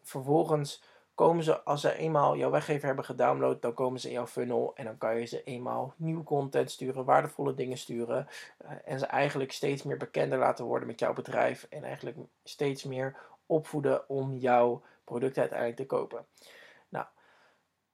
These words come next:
die weggever, die wil je eigenlijk zo onweerstaanbaar maken voor jouw eigen doelgroep, dat jouw doelgroep denkt, "Jeetje, dit moet ik hebben." Als ze jouw advertentie zien, dan moeten ze gelijk denken, "Wauw,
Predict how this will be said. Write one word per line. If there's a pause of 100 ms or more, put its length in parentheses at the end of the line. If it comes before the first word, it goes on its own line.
(360)
die
weggever,
die
wil
je
eigenlijk
zo
onweerstaanbaar
maken
voor
jouw
eigen
doelgroep,
dat
jouw
doelgroep
denkt,
"Jeetje,
dit
moet
ik
hebben."
Als
ze
jouw
advertentie
zien,
dan
moeten
ze
gelijk
denken, (120)
"Wauw,